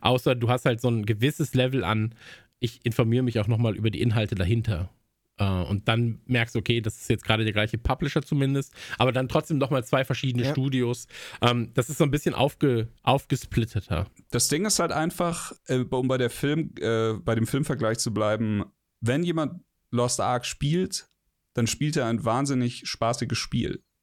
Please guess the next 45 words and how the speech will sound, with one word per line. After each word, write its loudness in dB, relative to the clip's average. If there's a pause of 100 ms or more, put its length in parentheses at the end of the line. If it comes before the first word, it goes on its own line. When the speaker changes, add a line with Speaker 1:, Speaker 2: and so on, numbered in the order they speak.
(140)
Speaker 3:
Es 0
ist 0
nicht 0
so, 0
dass -2
Lost -2
Ark 0
scheiße -2
ist. -8
Nur 0
die -2
Serverstruktur, -2 (880)
äh, 0
verhindert, -2
dass 0
viele -2
Leute, 0
äh, -20 (560)
auf -2
denselben 2
Server 0
kommen 0
wie 0
ihre 0
Freunde 0
und -2
verhindert, 0
dass 0
viele -2
Leute 0
zusammenspielen 0
können, 0
dass 0
viele 0
Leute 0
überhaupt 0
spielen 0
können. 0
Also 0
ich -2
hab -2
einen, 0
äh, 0 (240)
guten -4
Kumpel, 0